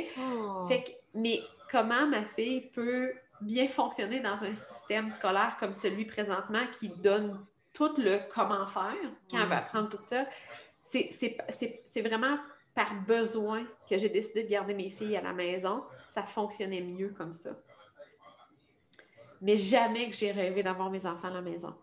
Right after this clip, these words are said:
Speaker 2: Jamais,
Speaker 1: Ah.
Speaker 2: jamais.
Speaker 1: Je pensais vraiment que c'était un choix parce que toi, c'était quelque chose qui te tenait à cœur.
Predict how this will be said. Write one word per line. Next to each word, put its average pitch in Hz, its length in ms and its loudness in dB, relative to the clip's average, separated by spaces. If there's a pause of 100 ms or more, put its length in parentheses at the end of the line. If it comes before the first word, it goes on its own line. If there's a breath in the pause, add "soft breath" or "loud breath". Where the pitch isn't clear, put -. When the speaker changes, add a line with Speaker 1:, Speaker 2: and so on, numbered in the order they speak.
(140)
Speaker 2:
Jamais, 190 340 0
Speaker 1:
Ah. 190 40 -6
Speaker 2:
jamais. 156 360 -6 (760)
Speaker 1:
Je - 140 -14
pensais 175 300 -2
vraiment 170 280 -6
que 190 80 -10
c'était 185 200 -8
un 170 120 -6
choix 185 480 -2 (200)
parce 196 280 8
que - 320 6
toi, 208 140 12
c'était 202 240 10
quelque 185 180 10
chose 196 220 10
qui - 160 -2
te 190 100 8
tenait 180 440 4
à 170 140 8
cœur. 202 540 8